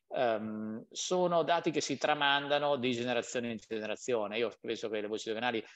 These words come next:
non sapete neanche dirmi chi l'ha pensata in azienda, perché l'avete trovate così, si va avanti così e andrà, si andrà avanti tutta la vita così, fin tanto che qualcuno non mi dice: "Sono sbagliate".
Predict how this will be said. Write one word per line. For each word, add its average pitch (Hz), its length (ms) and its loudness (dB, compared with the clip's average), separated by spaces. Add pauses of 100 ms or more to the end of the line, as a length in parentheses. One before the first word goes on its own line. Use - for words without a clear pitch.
(220)
non 117 100 -8
sapete 123 240 2
neanche 123 220 0
dirmi 120 260 2
chi 120 140 -2
l'ha 113 100 6
pensata 110 540 0
in 104 120 -8
azienda, 101 420 -4
perché 101 240 -4
l'avete 104 220 -2
trovate 117 300 0
così, 127 380 0
si - 140 -6
va 113 60 0
avanti 110 260 -4
così 117 320 0
e - 120 -6
andrà, 113 220 -2
si 120 160 -2
andrà 113 220 -2
avanti 113 260 -2
tutta 127 220 -2
la 117 60 2
vita 117 200 0
così, 120 240 0
fin 113 160 -2
tanto 123 240 -2
che 117 120 0
qualcuno 127 340 0
non 113 100 -4
mi 120 100 -2
dice: 113 380 0 (240)
"Sono 110 300 -4
sbagliate". 92 640 -6